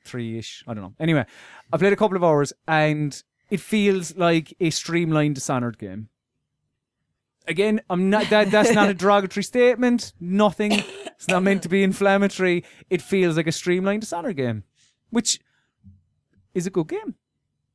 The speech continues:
Speaker 2: I mean, I, like I say, it's head versus heart. Like, it's
Speaker 1: What's the better game, Alice?
Speaker 2: I don't know.
Speaker 1: Because I've, I've had, I've,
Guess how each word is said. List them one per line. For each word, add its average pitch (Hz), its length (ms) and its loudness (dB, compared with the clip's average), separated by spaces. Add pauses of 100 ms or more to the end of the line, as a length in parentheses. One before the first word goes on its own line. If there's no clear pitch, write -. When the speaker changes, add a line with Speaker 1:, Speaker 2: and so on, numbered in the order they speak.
(520)
Speaker 2:
I 214 120 -2
mean, 214 300 -2
I, 180 320 2 (440)
like 202 180 -2
I 202 40 -6
say, 185 160 0
it's 151 100 -4
head 185 160 -2
versus 156 300 -6
heart. 147 300 -2
Like, 143 180 -8
it's - 320 -12 (1300)
Speaker 1:
What's 233 280 -2
the 247 80 0
better 208 360 2
game, 139 380 0
Alice? 101 420 -14 (880)
Speaker 2:
I 415 260 4
don't 415 320 -6
know. 427 420 -2
Speaker 1:
Because 226 260 0
I've, 240 260 0
I've 226 280 -2
had, 202 260 -2
I've, 196 400 -4